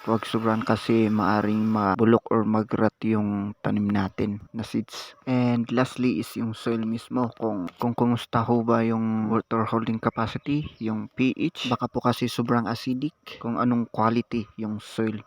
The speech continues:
kung quality ba or mainam ba talagang pagtamnan. And iwan ko po kung isa pa tong factor kasi yung experience ko kasi minsan yung seeds kasi natin hindi quality,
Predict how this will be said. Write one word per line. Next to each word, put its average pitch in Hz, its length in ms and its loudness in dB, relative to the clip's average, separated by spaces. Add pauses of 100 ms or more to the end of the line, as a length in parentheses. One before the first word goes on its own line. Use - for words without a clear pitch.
(160)
kung 107 260 -10
quality 110 400 -2
ba 104 240 2
or 123 160 6
mainam 117 400 4
ba 113 160 2
talagang 113 400 -2
pagtamnan. 107 800 -4
And 120 320 2
iwan 120 320 4
ko 117 80 -2
po 135 160 0
kung 120 160 0
isa 110 160 0
pa 113 160 2
tong 113 240 -6
factor - 320 -4
kasi 113 480 0
yung 107 240 -2
experience 117 560 -4
ko - 160 -8
kasi 113 320 0
minsan 113 480 0
yung 107 560 -2
seeds - 400 -4
kasi 117 240 -4
natin 113 480 -2
hindi 104 320 -2
quality, 107 560 -2